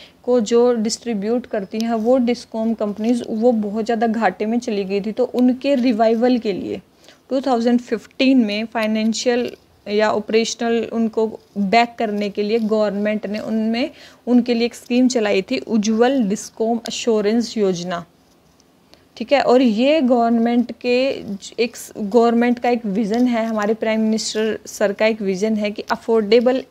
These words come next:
and accessible twenty four into seven power for all। उसमें एक ये मेजर, अ, वो है, मेजर योजना है उसके लिए ये एक,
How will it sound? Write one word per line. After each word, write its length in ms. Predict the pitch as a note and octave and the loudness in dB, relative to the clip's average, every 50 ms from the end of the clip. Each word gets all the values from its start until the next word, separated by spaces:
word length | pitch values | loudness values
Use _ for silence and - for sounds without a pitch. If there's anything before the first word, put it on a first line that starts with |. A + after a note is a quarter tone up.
| - | -8
and 240 | G#3 G#3 A3 A#3 A#3 - - _ _ _ - | -6 -4 -4 -4 -4 -6 -8 _ _ _ -8
accessible 680 | A#3+ A#3+ - B3+ A#3+ A#3+ - B3+ A#3 G#3 A#3 B3 A#3+ - A#3 | -8 -6 -4 -4 -4 -4 -2 -2 0 2 2 0 0 0 0
twenty 360 | A3+ A3+ A3+ A3 - B3 A#3+ | 0 0 0 0 -2 -4 -6
four 340 | - - - A3+ A3+ A#3 A#3 - | -4 -2 2 4 6 4 4 2
into 240 | A3+ A#3 A3 - - | -2 -4 -4 -4 -4
seven 520 | A#3+ A#3 - - - G3+ F#3 G3 G#3+ A3+ G#3+ - _ _ A3 | -6 -6 -6 -4 -2 -2 0 0 -2 -4 -4 -8 _ _ 0
power 260 | G#3+ G#3 G#3+ A3+ A3+ - - G#3 | 0 2 2 0 -2 -2 -2 0
for 120 | G#3 - - - - | 0 0 -2 -4 -4
all। 240 | - F#3+ F#3+ F#3 - - - - - - - - | -2 -2 -2 -2 -4 -6 -12 -20 -20 -20 -6 -2
उसमें 380 | A3 C4+ C4 - C#4 C#4 C#4+ - | -2 -2 -2 0 0 0 0 0
एक 280 | - - B3+ B3 - B3 | -2 -2 -4 -2 -2 -2
ये 180 | A#3+ B3 B3+ | 0 2 4
मेजर, 600 | B3+ B3+ A3+ A3 G#3+ G#3+ F#3+ G3+ A#3 A#3 A#3+ A#3 - _ _ _ _ | 4 4 4 4 2 2 2 2 2 2 2 0 -4 _ _ _ _
अ, 340 | G#3 G3 F#3+ F#3+ F#3+ G3+ - - | -14 -12 -10 -10 -10 -10 -12 -10
वो 240 | - G3+ G3 G3+ G3+ | -6 -2 0 2 2
है, 240 | G3 F#3+ F3 F3+ F3 - _ _ _ _ _ _ _ - - - - _ _ _ _ _ _ _ _ _ _ _ _ _ _ _ _ _ _ _ _ _ _ - - _ _ _ _ _ - - | 0 -2 -6 -10 -12 -16 _ _ _ _ _ _ _ -20 -20 -20 -20 _ _ _ _ _ _ _ _ _ _ _ _ _ _ _ _ _ _ _ _ _ _ -20 -20 _ _ _ _ _ -6 0
मेजर 580 | A3+ A3+ G#3+ G#3+ A3+ G3 A3 A#3+ B3 A#3+ A#3+ - - | 2 2 2 2 2 2 2 2 2 2 0 0 0
योजना 440 | A#3 G3+ G#3+ G#3 G#3 F#3 G#3 A#3 | 2 2 4 2 2 2 0 -2
है 200 | A#3 G#3+ A3+ B3 | -2 0 -2 -2
उसके 360 | - - B3+ - - - A#3 G#3 | -2 -4 -8 -8 -4 -2 0 0
लिए 360 | F#3+ F3+ F3+ F3 F3+ F3 F3 | 2 2 2 2 2 0 0
ये 80 | F3 | -2
एक, 140 | E3+ E3+ - | -4 -6 -10